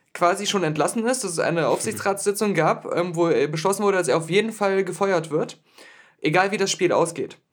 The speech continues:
Speaker 1: So, dann haben die das Spiel gewonnen und er ist immer noch Trainer, auch heute noch, auch eine Woche
Speaker 2: <laughs>
Speaker 1: später noch. Und Rudi
Speaker 2: Moment.
Speaker 1: Völler hat sich richtig aufgeregt und hat gesagt, ähm,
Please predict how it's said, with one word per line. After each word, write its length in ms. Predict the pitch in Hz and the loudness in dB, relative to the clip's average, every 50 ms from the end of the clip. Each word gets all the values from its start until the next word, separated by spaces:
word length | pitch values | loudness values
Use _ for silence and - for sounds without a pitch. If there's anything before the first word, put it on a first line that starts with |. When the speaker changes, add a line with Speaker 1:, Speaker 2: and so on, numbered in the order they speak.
| _ _ _ _ _ _ _ _ _ _ _ - | _ _ _ _ _ _ _ _ _ _ _ -8
Speaker 1:
So, 280 | 156 147 135 - - - - | -4 -2 -2 -2 -4 -6 -6
dann 200 | - 131 143 151 | -4 -2 0 2
haben 200 | 170 196 208 202 | 2 2 0 0
die 200 | 196 196 190 190 | 0 0 2 2
das 140 | 170 170 160 | 2 0 0
Spiel 180 | - 165 151 | 0 0 0
gewonnen 380 | 151 131 143 185 233 285 311 - - _ _ _ _ _ _ _ - | 2 2 2 2 0 0 -8 -12 -18 _ _ _ _ _ _ _ -2
und 160 | 147 165 165 | 0 2 2
er 140 | 165 151 160 | 4 2 2
ist 80 | 160 | 0
immer 160 | 123 175 175 | 0 0 0
noch 140 | 175 180 160 | 0 0 -2
Trainer, 340 | 156 - 180 165 170 156 131 | -2 0 2 2 2 2 2
auch 180 | 127 156 160 160 | 2 0 0 2
heute 300 | 165 160 165 160 151 131 | 2 2 2 0 -2 -6
noch, 180 | 127 123 - | -6 -4 -2
auch 180 | - 139 160 160 | 0 0 0 0
eine 140 | 180 170 160 | 0 2 2
Woche 180 | 170 175 180 | 2 0 0
Speaker 2:
<laughs> 0 | |
Speaker 1:
später 340 | 160 - 180 165 165 165 135 | -2 0 0 0 2 2 0
noch. 180 | 131 127 139 - | 0 0 -2 -4
Und 100 | 143 147 | -6 -4
Rudi 220 | 139 190 226 - | -2 0 0 2
Speaker 2:
Moment. 160 | 127 156 175 | 4 4 4
Speaker 1:
Völler 480 | 190 202 220 233 254 254 262 269 226 - | 4 4 2 2 0 0 0 -2 0 0
hat 100 | - 175 | -2 0
sich 240 | 190 175 160 151 - | -2 -4 -2 -2 -2
richtig 300 | 254 269 - 156 131 - | -2 -2 -2 -2 0 0
aufgeregt 520 | - - - - 165 160 156 160 - 156 | 0 0 0 -2 -2 0 0 -2 -2 -4
und 80 | 170 170 | -4 -4
hat 160 | 170 170 - | -4 -4 -4
gesagt, 500 | 147 135 139 135 147 233 - - - - - - - - - - - - - _ - | -6 -2 2 2 2 2 0 -4 -16 -16 -18 -20 -18 -18 -18 -18 -20 -20 -20 _ -2
ähm, 480 | - 139 156 160 165 165 160 160 - - | 0 2 2 2 2 0 -4 -6 -6 -10